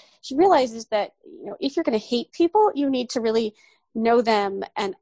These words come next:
understand them. And I'm not going to say that she is, like, an ally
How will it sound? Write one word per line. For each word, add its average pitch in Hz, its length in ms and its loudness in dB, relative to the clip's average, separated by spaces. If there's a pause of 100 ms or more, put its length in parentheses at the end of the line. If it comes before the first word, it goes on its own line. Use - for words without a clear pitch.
(120)
understand 208 640 -4
them. 180 400 -2 (640)
And 226 400 -2 (420)
I'm 269 140 -2
not 277 160 -2
going 254 180 -4
to 247 60 -8
say 233 320 -2
that - 180 -4
she - 400 -6
is, 196 600 -4 (100)
like, 202 160 -8
an 180 120 -8 (120)
ally 311 540 4